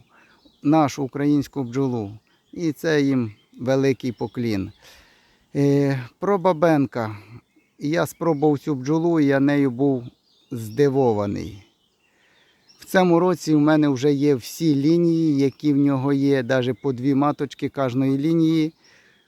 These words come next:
М, всі зараз я тільки що, прямо тільки що перед цим перевірив, всі маточки прийняли, всі маточки сіють,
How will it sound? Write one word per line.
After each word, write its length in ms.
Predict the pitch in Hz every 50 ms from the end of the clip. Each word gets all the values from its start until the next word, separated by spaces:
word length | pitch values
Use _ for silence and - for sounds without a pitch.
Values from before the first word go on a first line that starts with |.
| _ -
М, 340 | - 131 131 131 131 127 135 - -
всі 400 | 139 135 - - - 165 165 151
зараз 480 | 123 127 143 139 131 135 127 - - -
я 180 | 143 147 139
тільки 420 | 131 - - 156 151 117 - 143 123
що, 300 | - - 135 117 104 95 98 _ _ _ - -
прямо 220 | 131 131 131 127
тільки 320 | 113 - 147 135 - - 120
що 160 | - 135 117
перед 260 | - 127 127 127 -
цим 180 | - 135 123 113
перевірив, 640 | - 139 135 131 139 147 147 170 170 165 151 139
всі 340 | 123 107 - - - - 147
маточки 520 | 139 143 139 135 - 139 113 - - 143 127
прийняли, 600 | - - 147 139 143 147 160 170 165 160 151 139
всі 280 | 123 - - - 151
маточки 540 | 143 143 139 127 - 135 110 - - 135 127
сіють, 500 | 120 - - - 175 170 165 160 151 -